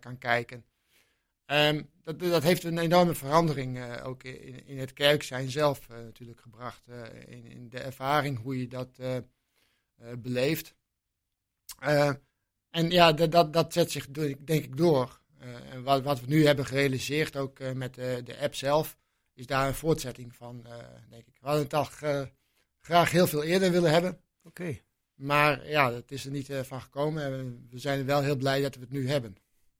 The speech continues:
Speaker 2: Ja, dus, eh, na corona was het niet terug naar vroeger en terug naar het oude normaal, maar het nieuwe normaal is toch, eh, anders.
Speaker 1: Ja, dat klopt.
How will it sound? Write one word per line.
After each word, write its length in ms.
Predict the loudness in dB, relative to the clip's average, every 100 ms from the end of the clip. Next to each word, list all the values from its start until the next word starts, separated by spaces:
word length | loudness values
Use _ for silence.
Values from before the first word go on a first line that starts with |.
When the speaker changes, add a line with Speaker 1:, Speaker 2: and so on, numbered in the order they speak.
| _ _ _ _ _ _ _ _
Speaker 2:
Ja, 220 | 10 10
dus, 340 | 12 8 8 6
eh, 100 | 8
na 260 | 12 12
corona 400 | 10 10 12 12
was 160 | 6 2
het 120 | 2
niet 320 | 4 4 2 -10
terug 360 | 8 10 10 6
naar 380 | 6 8 8 6
vroeger 580 | 4 4 6 8 8
en 220 | 8 4 0
terug 380 | 0 0 0
naar 400 | -2 2 4 4 -2 _ _ _ _
het 280 | -2 -2 -2
oude 340 | 8 10 10
normaal, 480 | 8 6 6 8 8
maar 160 | 8 6
het 120 | 6
nieuwe 260 | 8 10 10
normaal 540 | 6 6 8 8 6
is 500 | 4 0 -2 -4 -6
toch, 320 | -4 -4 -2
eh, 140 | 2 2
anders. 760 | 2 -4 -4 -10 -10 -10 -12 2
Speaker 1:
Ja, 280 | 4 4 0
dat 120 | -12
klopt. 460 | 0 2 2 -6